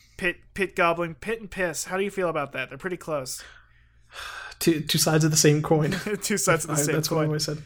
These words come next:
Speaker 1: Such a lust for pit. <laughs>
Speaker 2: For pits. Such
Speaker 1: Such
Speaker 2: a
Speaker 1: a
Speaker 2: lust for pits.
Speaker 1: <laughs> Pit
Speaker 2: Pit
Speaker 1: face.
Speaker 2: face.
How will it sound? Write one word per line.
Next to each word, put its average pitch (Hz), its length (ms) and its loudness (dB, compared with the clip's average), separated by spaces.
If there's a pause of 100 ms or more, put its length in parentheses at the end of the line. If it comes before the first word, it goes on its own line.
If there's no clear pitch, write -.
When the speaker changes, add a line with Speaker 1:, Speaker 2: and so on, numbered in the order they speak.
(300)
Speaker 1:
Such 196 340 2
a 165 80 0
lust 156 440 0
for 139 360 -8 (360)
pit. - 320 -10
<laughs> - 0 -
Speaker 2:
For - 500 -2
pits. 147 340 6 (300)
Such 214 140 10
Speaker 1:
Such - 200 8
Speaker 2:
a - 20 6
Speaker 1:
a 190 40 8
Speaker 2:
lust - 220 6
for 139 140 -2
pits. 147 460 8 (160)
Speaker 1:
<laughs> - 0 -
Pit - 1500 2
Speaker 2:
Pit - 140 8
Speaker 1:
face. 143 600 4 (160)
Speaker 2:
face. 202 280 0